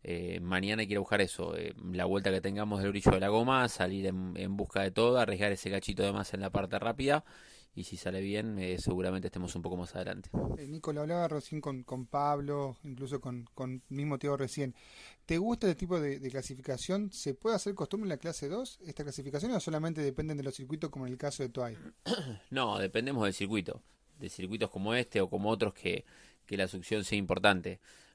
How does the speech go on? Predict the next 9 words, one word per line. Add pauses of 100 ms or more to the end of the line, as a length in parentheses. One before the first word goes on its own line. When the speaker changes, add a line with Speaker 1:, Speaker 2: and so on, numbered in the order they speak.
Speaker 1:
Ahora,
cuando
vas
a
otros
circuitos,
no
sé,
Concordia,